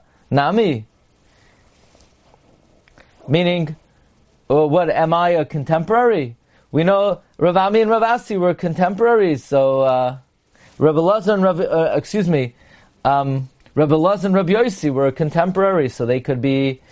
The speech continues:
they didn't have a right to be angry at each other. They need to get along. But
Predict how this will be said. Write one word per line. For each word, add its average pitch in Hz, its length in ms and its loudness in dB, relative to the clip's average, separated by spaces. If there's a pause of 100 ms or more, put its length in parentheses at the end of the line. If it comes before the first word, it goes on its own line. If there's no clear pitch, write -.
(160)
they 135 80 2
didn't 160 200 0
have 156 140 2
a 156 60 2
right 165 280 0
to 135 80 -10
be 135 120 -2
angry 165 340 0
at 156 120 0
each 127 180 -6
other. 113 240 0
They 131 140 0
need 143 160 -4
to - 80 -8
get 135 180 2
along. 135 480 -2 (500)
But 131 360 -2